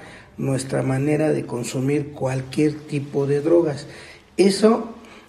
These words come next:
es la parte mental de esta enfermedad y esa es antes de consumir, o sea, sería técnicamente la primera fase de la enfermedad.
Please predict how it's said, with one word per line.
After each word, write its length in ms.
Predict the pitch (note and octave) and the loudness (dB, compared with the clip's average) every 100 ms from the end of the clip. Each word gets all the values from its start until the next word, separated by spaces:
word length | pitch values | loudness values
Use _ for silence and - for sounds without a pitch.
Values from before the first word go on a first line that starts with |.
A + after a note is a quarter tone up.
| - | 0
es 160 | D#3 D#3+ | 2 4
la 200 | D3 - | 2 4
parte 300 | D#3 - E3 | 4 4 2
mental 500 | C3+ C3 - C#3+ C#3 | 2 0 2 2 0
de 60 | |
esta 180 | C#3 D#3 | -2 -2
enfermedad 600 | C#3 D3 D3 D3 D#3+ D#3+ | 0 2 2 2 2 -2
y 160 | D3 D3+ | -2 0
esa 240 | D3 D#3+ | 0 2
es 320 | D3+ D3+ - - | 2 0 -6 0
antes 560 | E3 E3 - E3+ E3+ | 2 2 2 -2 -2
de 140 | C3 B2+ | -6 -4
consumir, 500 | C#3 C3+ D#3+ F3+ D#3 | -4 0 2 2 0
o 60 | |
sea, 420 | C3+ D3 D3 - - - - - | 0 0 -2 -6 -18 -20 -20 -10
sería 540 | - D#3 D#3 F#3 F#3+ | 0 2 2 2 0
técnicamente 640 | F3 F3+ E3+ D3+ D3+ D3+ D#3+ | 0 -2 -2 0 0 2 2
la 240 | C3+ C#3 | 0 -2
primera 420 | D3+ D3+ D#3 D3+ | 0 2 2 2
fase 460 | - - D3+ C#3 C#3+ | 0 0 0 0 -2
de 140 | A#2+ | -2
la 120 | A#2+ | -4
enfermedad. 560 | B2 C3 A2 A2 A2+ | -6 -6 -4 -4 -4